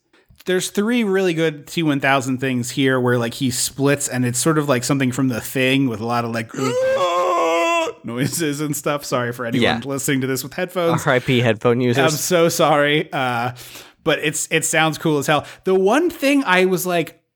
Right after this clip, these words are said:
Speaker 1: "Oh, I'm surprised this isn't it," is he's, like, kind of,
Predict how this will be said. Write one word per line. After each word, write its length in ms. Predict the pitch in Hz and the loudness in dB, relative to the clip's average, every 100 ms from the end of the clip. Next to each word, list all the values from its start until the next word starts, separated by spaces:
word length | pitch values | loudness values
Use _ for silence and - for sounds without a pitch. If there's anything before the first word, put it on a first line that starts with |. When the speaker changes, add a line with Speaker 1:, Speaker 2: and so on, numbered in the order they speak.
| _ _ | _ _
Speaker 1:
"Oh, 160 | - 233 | -2 0
I'm 140 | 208 | 0
surprised 500 | 175 202 - 214 208 | 0 -4 -2 0 0
this 160 | 196 190 | -2 0
isn't 240 | 190 160 160 | 0 0 0
it," 220 | 165 156 | 0 0
is 300 | 139 135 127 - - - _ _ | -2 -4 -8 -20 -20 -20 _ _
he's, 380 | - 208 202 202 | 0 0 2 2
like, 260 | 160 156 | 2 0
kind 220 | - 165 | 0 0
of, 180 | 143 123 | 0 -6